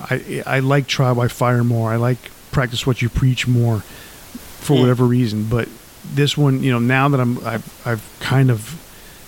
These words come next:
Speaker 1: listened to it for the past week, it's something I definitely wanna listen to more. So I, I really like the song.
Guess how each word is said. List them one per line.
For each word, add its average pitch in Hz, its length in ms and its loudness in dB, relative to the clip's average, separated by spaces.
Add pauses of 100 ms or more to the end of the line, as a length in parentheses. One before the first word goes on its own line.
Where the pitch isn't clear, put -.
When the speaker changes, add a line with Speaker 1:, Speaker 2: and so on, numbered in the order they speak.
(240)
Speaker 1:
listened 135 500 2
to 143 160 4
it 143 100 0
for 127 140 -4
the 120 80 -2
past 131 360 -4
week, 143 460 0 (440)
it's - 160 -2
something 131 320 0
I 117 80 0
definitely 131 420 0
wanna 120 140 2
listen 120 280 -2
to - 140 -4
more. 117 340 -2 (320)
So 113 300 -2
I, 117 60 -2
I - 20 0
really 123 260 0
like 117 200 0
the - 80 -10
song. 110 320 -2